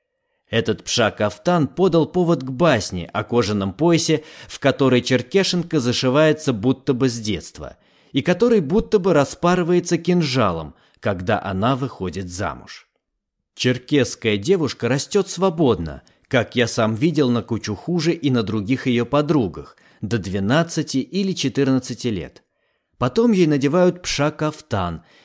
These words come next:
переменяемый по мере того, как она растет и развивается. Помощью этого корсета ей дают неимоверно тонкую талию.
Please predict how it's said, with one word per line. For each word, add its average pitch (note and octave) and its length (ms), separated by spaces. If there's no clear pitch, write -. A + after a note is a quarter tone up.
переменяемый A2+ 840
по G#2+ 160
мере G#2 280
того, C3 260
как D#3+ 240
она A2 200
растет C3 600
и C#3 100
развивается. A2 920
Помощью A#2 580
этого G#2 360
корсета G#2+ 760
ей D3+ 220
дают F#3+ 380
неимоверно D#3+ 800
тонкую A2+ 540
талию. E2 580